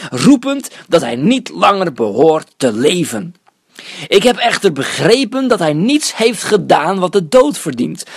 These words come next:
maar omdat hij zichzelf ook op de verheven keizer beroepen heeft, heb ik besloten hem te sturen. Ik kan mijn heer niets met zekerheid over hem schrijven. Daarom heb ik hem aan u allen voorgeleid en vooral aan u, koning Agrippa,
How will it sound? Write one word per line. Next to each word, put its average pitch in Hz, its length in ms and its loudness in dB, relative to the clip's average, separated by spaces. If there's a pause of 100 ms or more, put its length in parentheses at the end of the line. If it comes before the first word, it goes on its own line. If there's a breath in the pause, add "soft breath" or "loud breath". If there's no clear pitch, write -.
(160 loud breath)
maar 196 400 2
omdat 180 260 -2
hij 165 120 0
zichzelf 147 460 -2
ook 240 340 2
op 165 140 -4
de - 80 0
verheven 123 500 -4
keizer 214 460 0
beroepen 196 320 2
heeft, 190 320 -2 (180 loud breath)
heb 208 200 2
ik 175 140 -2
besloten 180 680 0
hem 156 320 -2
te 156 120 -4
sturen. - 720 -4 (800 loud breath)
Ik 175 160 0
kan 214 140 2
mijn 185 140 0
heer 143 260 2
niets 214 300 -2
met 202 140 -2
zekerheid 160 580 0
over 139 200 -2
hem 120 120 -4
schrijven. 113 680 -6 (220 loud breath)
Daarom 208 520 2
heb 170 180 -2
ik 123 80 -6
hem 143 260 -2
aan 131 180 -4
u 117 140 -6
allen 165 320 -2
voorgeleid 151 720 -2
en 165 120 -2
vooral 185 320 0
aan 165 160 -4
u, 196 300 2 (200 loud breath)
koning 143 460 2
Agrippa, 123 580 -2